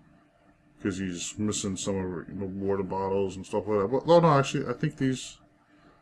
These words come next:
Those are different. But, it, well, you know, everything just came out, so... But I kinda like what he did with some of them. I like the, t-,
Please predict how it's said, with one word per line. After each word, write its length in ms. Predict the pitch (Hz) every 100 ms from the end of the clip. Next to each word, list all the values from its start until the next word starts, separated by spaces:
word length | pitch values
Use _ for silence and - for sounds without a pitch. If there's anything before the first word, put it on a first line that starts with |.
| _ -
Those 180 | 131 127
are 140 | 117 95
different. 340 | 87 90 - _ _ -
But, 100 | 185
it, 240 | 196 -
well, 140 | 151 151
you 80 | 170
know, 260 | 113 - - _ - - - - -
everything 300 | 147 170 151
just 160 | 147 -
came 140 | 120
out, 260 | 104 110 -
so... 280 | 98 - - - _ _ _ _ _ _ _ -
But 100 | 120
I 40 |
kinda 260 | 127 220 190
like 240 | 135 156
what 80 | 135
he 80 | 104
did 220 | 123 196
with 120 | 135
some 220 | - 104 87
of 60 |
them. 80 | 87
I 40 |
like 180 | 123 170
the, 100 | 127
t-, 200 | - -